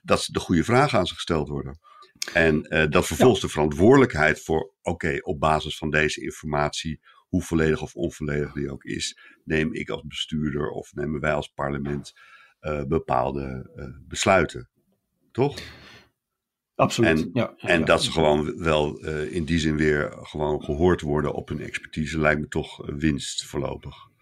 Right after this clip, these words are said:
Speaker 2: Voorlopig
Speaker 1: Weet je wie een
Speaker 2: wel.
Speaker 1: andere winnaar is trouwens?
Speaker 2: Oh, ja, nee, nee, nee. Hou me, hou me niet langer in spanning.
Speaker 1: Eh, Mark Zuckerberg. En, en al die andere lui daar in Silicon Valley.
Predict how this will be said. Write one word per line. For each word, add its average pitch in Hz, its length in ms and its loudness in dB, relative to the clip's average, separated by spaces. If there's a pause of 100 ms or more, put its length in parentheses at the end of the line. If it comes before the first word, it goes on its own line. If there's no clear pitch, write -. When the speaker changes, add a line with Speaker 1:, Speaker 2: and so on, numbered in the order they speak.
(280)
Speaker 2:
Voorlopig 127 200 6
Speaker 1:
Weet 135 80 8
je 110 60 4
wie 117 100 10 (100)
een 143 60 8
Speaker 2:
wel. 156 100 8
Speaker 1:
andere 127 60 8
winnaar 98 340 8
is 117 160 4
trouwens? 110 400 6
Speaker 2:
Oh, - 60 -10 (100)
ja, 110 220 0
nee, 135 280 0
nee, 123 140 2
nee. 139 180 0
Hou 123 160 4
me, 123 80 2
hou 123 280 4
me 143 60 8
niet 143 160 6
langer 143 200 8
in 131 80 4
spanning. 139 320 -4 (540)
Speaker 1:
Eh, 80 180 2
Mark 95 260 6
Zuckerberg. 73 540 2 (720)
En, 78 220 6
en 82 120 -2
al 87 180 2
die 95 120 6
andere 85 340 2
lui 76 300 4
daar 73 220 0
in 76 60 -4
Silicon 71 440 -6
Valley. 64 340 -8